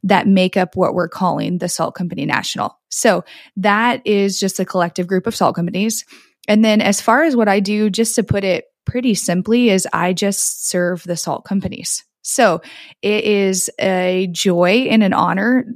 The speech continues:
to do what I do. I honestly cannot believe that I get to do it because I have been a part of Salt Company since two thousand and ten. And so to be in this position now where I get to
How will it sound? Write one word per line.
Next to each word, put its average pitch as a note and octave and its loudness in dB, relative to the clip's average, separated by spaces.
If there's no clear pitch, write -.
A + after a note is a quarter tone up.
to A3 -2
do G3 0
what G3 2
I F#3+ 2
do. G3 2
I F3+ 0
honestly F#3 0
cannot F3+ 0
believe F#3 0
that F#3 0
I F3 0
get - -8
to F3+ -8
do F3+ -2
it F#3+ -2
because F#3 0
I F#3 2
have G3 2
been F#3+ 2
a F3 0
part F3+ -2
of F3 -6
Salt - -4
Company F#3 -2
since F3+ -6
two G3 0
thousand E3 0
and E3 -4
ten. G3+ 0
And G3 2
so G3 4
to F#3+ 2
be G#3 2
in A3 6
this G#3 2
position F#3 0
now F#3+ 4
where F#3 2
I F3+ 2
get F3 -2
to F3+ 2